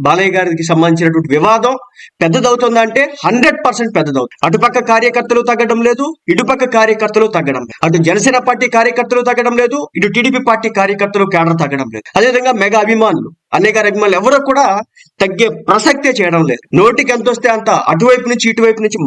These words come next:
మాటలు తోటాలు పేలడం అయితే జరుగుతుంది. ఇక ఇప్పుడు జనసేన పార్టీకి సంబంధించినటువంటి అధికార ప్రతినిధి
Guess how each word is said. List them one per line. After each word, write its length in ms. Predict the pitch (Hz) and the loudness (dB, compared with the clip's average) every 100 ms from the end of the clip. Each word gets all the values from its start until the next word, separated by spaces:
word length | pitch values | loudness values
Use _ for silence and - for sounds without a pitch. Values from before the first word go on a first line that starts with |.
| 143 | 2
మాటలు 320 | 220 254 240 214 | 2 0 -2 2
తోటాలు 300 | 214 226 220 208 | 0 2 0 0
పేలడం 200 | 185 180 | -4 -4
అయితే 120 | 165 139 | -4 -4
జరుగుతుంది. 340 | 135 131 - | -6 -4 -2
ఇక 100 | 220 277 | -2 -2
ఇప్పుడు 180 | 269 233 165 | -2 -4 -2
జనసేన 360 | 151 240 330 311 302 | -2 0 0 0 0
పార్టీకి 400 | 254 - 254 233 226 | -2 -2 -4 -4 -2
సంబంధించినటువంటి 640 | 190 190 180 180 180 156 - | -2 -2 -2 -2 -2 -2 -2
అధికార 300 | 143 165 277 269 269 | 0 0 0 -2 -4
ప్రతినిధి 400 | 170 254 269 | -2 0 0